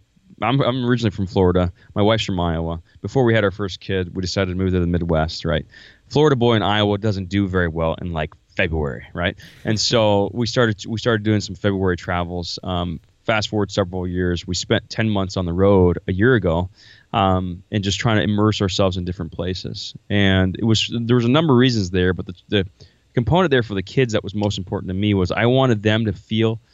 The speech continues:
comfortable in the uncomfortable. And so what I mean is I want them to know what to do when they're the new kid in the, on the block over and over and over again. I want them to know how to, like, insert themselves in conversations and to be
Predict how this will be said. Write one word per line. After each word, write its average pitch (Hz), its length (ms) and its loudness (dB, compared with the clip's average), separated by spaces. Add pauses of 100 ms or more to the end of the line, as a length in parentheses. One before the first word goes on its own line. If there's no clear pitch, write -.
(160)
comfortable 113 680 -2 (160)
in 110 140 0
the 98 160 -2
uncomfortable. 95 880 -4
And 107 100 -6
so 120 120 4
what 117 120 6
I 113 80 4
mean 147 240 4
is 104 300 0 (240)
I 120 60 -4
want 160 300 2
them 139 180 0
to 104 360 2 (260)
know 120 420 4
what 117 280 0
to 113 80 -8
do 107 220 0
when 113 120 0
they're 104 120 0
the 98 100 -2
new 104 220 4
kid 107 260 -2
in 101 80 -4
the, 98 140 -8
on 98 160 0
the 92 80 0
block 98 360 0 (120)
over 104 420 2
and 80 120 -4
over 87 280 -2
and 78 100 -4
over 82 280 -4
again. 73 280 -6 (760)
I 104 40 4
want 135 220 4
them 127 80 -4
to 110 100 2
know 113 360 4
how 110 100 0
to, 107 60 -2
like, 95 120 -6
insert 104 380 -6
themselves 98 400 -2
in 87 80 -6
conversations 95 920 -6 (360)
and 101 120 0
to 104 80 2
be 113 380 4